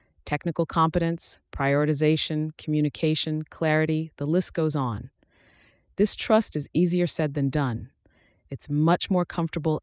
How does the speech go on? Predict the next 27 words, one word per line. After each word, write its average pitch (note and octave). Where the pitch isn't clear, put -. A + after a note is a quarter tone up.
A, C3
and F3
common C#3+
to -
pay D3+
lip D3
service C3+
to -
agency, C#3
but -
then D3+
prioritize C#3+
process C#3+
over C3+
trust. -
Six, -
in F3
addition F3+
to G#3
leader F3
program D3+
fit, -
you D3+
need D#3
organization D3
program A#2
fit. -